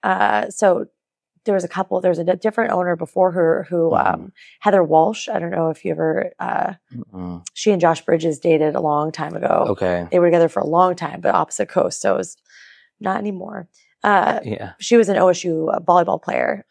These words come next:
Speaker 1: and she ended up getting into
Speaker 2: Oh.
Speaker 1: CrossFit, got really good
Speaker 2: Uh-huh.
Speaker 1: there for a while around the Graham Holmberg era.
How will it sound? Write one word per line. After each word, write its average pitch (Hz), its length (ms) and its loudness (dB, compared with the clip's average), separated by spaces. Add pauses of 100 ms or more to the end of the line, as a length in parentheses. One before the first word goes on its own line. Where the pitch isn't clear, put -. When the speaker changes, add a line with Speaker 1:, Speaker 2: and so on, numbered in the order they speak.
Speaker 1:
and 175 280 -2
she 185 400 -2
ended 165 220 0
up 139 40 -4
getting 170 140 2
into 165 120 -2
Speaker 2:
Oh. - 60 -14
Speaker 1:
CrossFit, 165 320 -2
got 160 220 -2
really 175 360 -2
good 165 460 2 (140)
Speaker 2:
Uh-huh. 98 360 -6
Speaker 1:
there 175 120 4
for - 80 -4
a 165 40 2
while 160 180 4
around 165 220 2
the 165 60 -4
Graham 160 300 -6
Holmberg 180 560 -2
era. 220 500 0